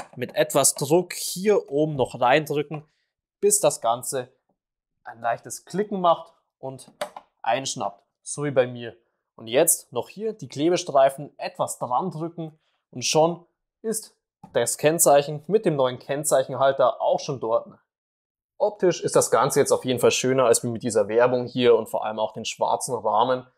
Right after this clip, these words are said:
Das Einzige, was man halt noch sieht, sind diese vier Plastikhaken, doch die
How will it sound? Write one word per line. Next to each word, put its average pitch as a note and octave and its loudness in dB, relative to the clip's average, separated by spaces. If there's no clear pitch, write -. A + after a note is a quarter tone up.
Das - -6
Einzige, D3 2
was B2+ 0
man C3 -2
halt A#2+ 2
noch A#2+ 0
sieht, D3 -4
sind A#2+ -8
diese A2 -6
vier C3 -4
Plastikhaken, C#3 2
doch B2 -8
die D3+ -8